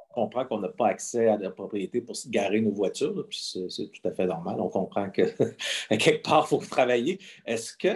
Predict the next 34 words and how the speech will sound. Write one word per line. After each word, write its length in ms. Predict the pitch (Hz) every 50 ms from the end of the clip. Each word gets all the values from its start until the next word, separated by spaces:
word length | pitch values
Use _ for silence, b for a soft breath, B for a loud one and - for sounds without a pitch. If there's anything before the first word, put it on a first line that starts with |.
| 427 359 302 160 143 117
la, 280 | 113 110 107 - 110
la, 160 | 107 107 - - 120
euh, 300 | 110 104 104 104 104 104
l'arrondissement 580 | 104 107 107 120 123 113 110 - - 143 147
a 80 | 170 156
prévu 760 | 160 - 120 - 135 123 117 117 113 120 135 139 156 165 160 139
de 100 | 123 113
nous 320 | 110 110 113 110 110 110
laisser 460 | 110 110 123 113 - - - - 143
une, 320 | 147 143 135 117 110 110 - -
comme 260 | _ 120 117 117 123
une 200 | 113 107 104 107
section 760 | - - - - 135 113 110 - - - 135 135 139 147 139
prioritaire, 720 | - - - 131 123 117 110 107 104 - 113 110 110 151 147
là, 300 | 135 127 127 123 110 113 - _ _ _ _ B B B B B B B B
mettons 280 | - 107 107 - 117 120
sur 220 | - - 113 101
Willowdale, 720 | 110 113 110 107 104 104 107 113 113 123 139 139 139 127 117
euh, 340 | 113 110 107 101 101 101 95
au 140 | 95 95 92
coin 500 | - - - - 113 107 107 107 107 107 104 -
de, 260 | 101 95 95 98 98 95
à, 340 | 95 95 101 95 92 - - - -
à, 440 | - 92 92 95 98 98 - - 98
avant 180 | 98 98 110 117
la, 280 | 113 107 104 98 95
le 180 | 110 107 104 101
début 260 | 98 104 110 113 117
des 100 | 113 113
travaux 580 | 113 - - 101 98 98 110 123 135 143 139 135
ou, 220 | 120 113 107 107 -
euh, 60 | 98 98 95 - B B B B B B B B B - -
euh, 320 | 95 95 - - - - - - - - - _ _ _ -
probablement 600 | - 87 90 92 95 95 101 101 95 95 95 92